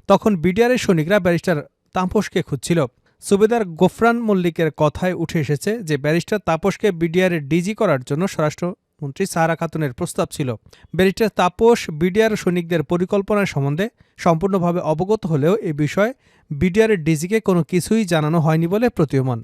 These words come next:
ঘটনার দিন হত্যাকারীরা যমুনায় গিয়ে বৈঠক করে বের হওয়ার পর সংবাদ সম্মেলন করা হয়। সেখানে ব্যারিস্টার ফজলেনুর তাপস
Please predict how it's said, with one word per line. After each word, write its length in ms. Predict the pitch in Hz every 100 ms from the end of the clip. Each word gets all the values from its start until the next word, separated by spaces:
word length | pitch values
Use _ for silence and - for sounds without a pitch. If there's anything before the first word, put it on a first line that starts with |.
| -
ঘটনার 320 | 165 202 233
দিন 160 | 226 254 -
হত্যাকারীরা 600 | 175 160 185 185 185 208 214 _ _ -
যমুনায় 480 | 147 180 214 226 220
গিয়ে 140 | 185 175
বৈঠক 360 | 151 170 - 208
করে 120 | 233 240
বের 220 | 156 165
হওয়ার 280 | 170 190 196 - -
পর 200 | 139 151 - _ _ -
সংবাদ 380 | 185 180 185 214
সম্মেলন 380 | - 175 170 156
করা 200 | 127 131
হয়। 140 | 147 110 _ _ -
সেখানে 260 | - 214 220
ব্যারিস্টার 380 | 196 185 - 208
ফজলেনুর 440 | - 165 180 190
তাপস 580 | 175 175 156 196 214 -